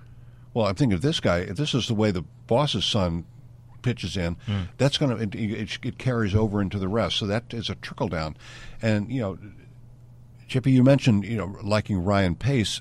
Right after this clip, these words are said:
Speaker 1: and as I said, we're talking about this kind of stuff before. The, the top, I mean, well, obviously the top is Virginia and, and George McCaskey and so forth. Um,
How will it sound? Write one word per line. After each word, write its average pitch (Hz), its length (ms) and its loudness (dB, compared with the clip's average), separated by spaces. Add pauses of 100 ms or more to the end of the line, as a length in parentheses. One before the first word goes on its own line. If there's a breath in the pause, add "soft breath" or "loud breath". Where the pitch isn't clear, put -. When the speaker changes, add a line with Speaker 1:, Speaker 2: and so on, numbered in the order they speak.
(120)
Speaker 1:
and 95 460 0 (480 loud breath)
as 107 140 -2
I - 20 -10
said, 104 180 -2
we're 92 60 0
talking 107 300 0
about 92 180 2
this - 160 -4
kind 98 160 0
of 85 60 -4
stuff - 240 -6
before. 147 460 -2 (2250 loud breath)
The, 101 220 -6 (120)
the 107 140 -2
top, 131 360 4
I - 20 0
mean, 113 160 4
well, 110 120 8
obviously 104 280 4
the 87 120 -2
top 104 280 2
is 87 120 0
Virginia 90 460 2
and, 85 160 2
and 85 300 -2 (240)
George - 260 -8
McCaskey - 440 -4
and 87 120 -4
so 90 160 -6
forth. 80 260 -10 (560 loud breath)
Um, 92 440 -10